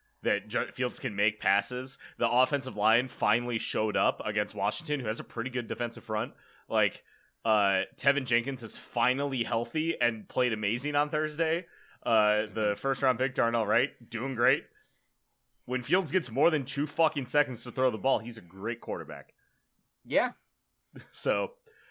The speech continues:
Speaker 1: uh, love seeing the Bears happen. I think that this is more pro Bears than it is anti Commanders, but I also don't think that the Commanders are gonna be lighting anyone's world on fire
Speaker 2: No.
Speaker 1: this season either.
Speaker 2: No, I, I, I think that's,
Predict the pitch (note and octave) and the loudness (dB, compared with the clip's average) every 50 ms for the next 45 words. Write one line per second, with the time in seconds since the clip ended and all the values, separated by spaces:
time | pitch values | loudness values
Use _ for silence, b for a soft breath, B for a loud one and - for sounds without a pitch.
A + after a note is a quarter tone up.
0 | b b b A#2 A2+ A2 G#2+ G#2 G2+ G2+ - - A#2+ A#2 A#2 B2+ C#3+ D3 D#3 C#3 | b b b 2 4 4 6 4 4 2 0 -2 -4 -2 4 8 10 10 10 8
1 | - - - D3+ C#3+ C3+ B2 A#2 B2 A#2+ A#2+ A2+ - A#2 A2 G#2+ G#2+ A2 G#2+ G#2 | 4 -2 0 0 0 -2 0 4 4 4 4 4 6 6 6 6 6 2 0 0
2 | G#2+ - - G#2+ A2 B2 C3+ C#3 C#3+ C#3+ C#3+ D3 C#3 - D3 C#3 B2+ A2+ B2+ A#2+ | -2 -2 4 6 8 10 10 10 8 6 6 4 2 0 -2 -2 0 0 -2 -2
3 | A2+ B2+ A#2+ A2+ G#2 G2+ A2 A2+ B2 A#2+ B2 B2 B2+ B2+ B2 - - - C3+ C#3 | -2 -4 -6 -6 -8 -10 -12 -10 -4 0 4 4 6 6 4 2 0 -2 0 2
4 | D3 C#3+ A2+ A2+ B2 A#2+ B2 B2 B2 A#2+ - - A2 G#2+ G#2 G2+ G#2 G2+ F#2+ - | 2 2 2 4 4 4 6 4 2 -2 -2 -4 -2 -2 -2 -4 -6 -6 -8 -8
5 | - G#2 G#2 G#2 - A2+ G#2 G2 - G2+ F#2+ F#2 G2 G#2 A2 A#2 A#2 A#2 A#2 - | -6 -4 -4 -4 -2 -2 -4 -4 -4 -6 -2 -2 -2 -2 -2 -4 -6 -6 -10 -12
6 | B B B B B B B _ - - A3 G#3 G3 G3 F#3 F3 F3+ F#3+ - - | B B B B B B B _ 2 8 8 10 10 10 10 10 8 6 4 2
7 | D#3+ C#3+ F3+ D#3+ C#3 D#3 D3+ C3+ C3 C3+ A2+ C3 - - A#2 A#2+ A#2+ A#2+ A2+ A2 | 0 2 2 2 4 2 2 2 2 0 0 -2 -6 -4 0 2 2 4 4 2
8 | A2 G#2 G2 A2+ G#2 F#2+ G#2+ G#2 G#2 G2 G2 G2 F#2+ F#2+ F#2 F2+ F2 b b b | -2 0 0 0 0 0 0 -2 -2 -2 -4 -4 -2 -2 -2 -4 -6 b b b
9 | b b b b A2+ B2+ C3 A#2+ A#2 A#2 A2+ G#2+ G#2 G2 G2+ G2 F#2+ F2+ G2+ F#2 | b b b b 2 6 6 6 6 4 2 0 0 -2 -2 -6 -6 -8 -8 -8
10 | F#2+ F2+ F2 D#2+ E2 E2 E2+ - - F2+ E2+ E2 E2 E2 A3 G3+ F#3+ E3+ C#3+ B2 | -6 -6 -6 -6 -6 -8 -6 -2 -2 0 0 0 -2 -4 -6 -6 -4 0 0 2
11 | A2 G#2 G2+ G2 F#2+ E2 D#2+ D#2 D#2 D2+ D2+ D2+ - _ _ - C3+ B2 G2 F#2 | 2 0 -2 -4 -8 -8 -6 -6 -6 -6 -8 -10 -12 _ _ -14 -10 -8 -6 -6
12 | F2 E2+ F2+ F2+ F2+ - - - F#2 F#2+ F2+ - - - G2+ F#2+ F#2 _ - F#2+ | -6 -8 -8 -10 -10 -12 -14 -12 -10 -10 -10 -10 -10 -8 -8 -8 -8 _ -16 -16
13 | F2+ D#2+ - G2 E2 E2+ - - - - | -16 -14 -14 -14 -14 -12 -14 -16 -16 -16